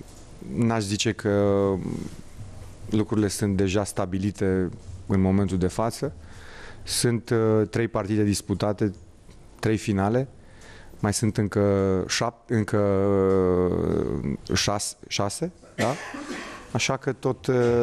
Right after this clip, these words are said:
ni-, atâta vreme cât matematica ne spune că mai sunt încă optsprezece puncte puse în joc, nici nu putem vorbi despre altceva. Cu cât ne apropiem de finalul campionatului,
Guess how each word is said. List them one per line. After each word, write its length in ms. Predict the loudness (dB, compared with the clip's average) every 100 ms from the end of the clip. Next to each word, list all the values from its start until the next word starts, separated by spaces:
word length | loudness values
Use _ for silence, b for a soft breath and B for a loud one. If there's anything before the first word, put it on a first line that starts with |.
| 6 4 4
ni-, 260 | 2 0 -2 -18 -20 -20 -20 -4
atâta 240 | -2 0
vreme 200 | 2 0
cât 160 | 0 2
matematica 680 | 2 2 2 2 0 -2 0
ne 80 | 0
spune 360 | 0 0 0
că 180 | 2 0
mai 180 | 2 0
sunt 280 | 0 0 0
încă 200 | 0 0
optsprezece 560 | 0 -2 0 0 0
puncte 360 | 0 -2 0 0
puse 260 | -2 0
în 60 | 2
joc, 280 | 2 0 -2 B B B B -20 -20 -6
nici 200 | 0 2
nu 80 | 2
putem 280 | 0 0 0
vorbi 280 | 0 0 2
despre 960 | 0 -2 0 2 4 4 2 2 2 2
altceva. 500 | 0 0 0 -2 -6 -18 -6
Cu 100 | -2
cât 160 | 0
ne 80 | -2
apropiem 500 | -2 -2 0 2 4
de 80 | 2
finalul 400 | 2 0 2 0
campionatului, 720 | 0 0 0 0 2 0